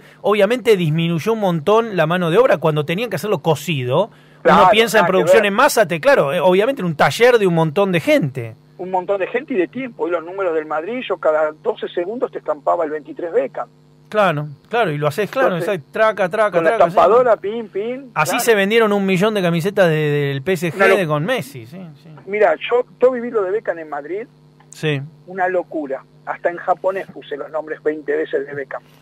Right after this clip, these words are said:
Speaker 2: Yo lo que viví con Beckham y con Ronaldo, eh, yo tengo, mira, otra anécdota que vos me decías de antes.
Speaker 1: Sí.
Speaker 2: A mí Florentino me toma mucho cariño porque no quedaban más camisetas y Berlusconi le había pedido una, un
Speaker 1: Ujú.
Speaker 2: favor, y no quedaban más camisetas.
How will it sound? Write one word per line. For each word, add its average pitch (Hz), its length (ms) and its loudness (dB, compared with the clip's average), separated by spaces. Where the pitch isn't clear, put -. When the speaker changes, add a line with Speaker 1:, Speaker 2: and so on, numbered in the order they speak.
Speaker 2:
Yo 202 60 6
lo 202 120 6
que 180 120 4
viví 180 240 4
con 180 220 4
Beckham 214 380 4
y 160 160 -16
con 175 240 -6
Ronaldo, 196 680 0
eh, 151 220 -12
yo 165 80 -2
tengo, 170 320 -2
mira, 170 260 4
otra 160 200 2
anécdota 165 340 -2
que 135 80 -6
vos 156 100 -2
me 151 120 -8
decías 151 200 -6
de 151 100 -4
antes. 185 460 -8
Speaker 1:
Sí. 143 300 -6
Speaker 2:
A 156 80 -10
mí 196 200 -10
Florentino 185 580 -2
me 175 100 -6
toma 170 280 -2
mucho 190 260 -10
cariño 202 420 -8
porque 151 260 -8
no 170 120 -8
quedaban 175 240 2
más 175 100 -2
camisetas 190 640 2
y 151 120 -8
Berlusconi 151 460 -2
le 165 80 4
había 160 160 4
pedido 156 320 0
una, 160 340 -4
un 135 80 -6
Speaker 1:
Ujú. 113 80 -8
Speaker 2:
favor, 165 280 2
y 165 40 -10
no 160 80 -8
quedaban 160 220 -4
más 165 100 -2
camisetas. 151 520 -8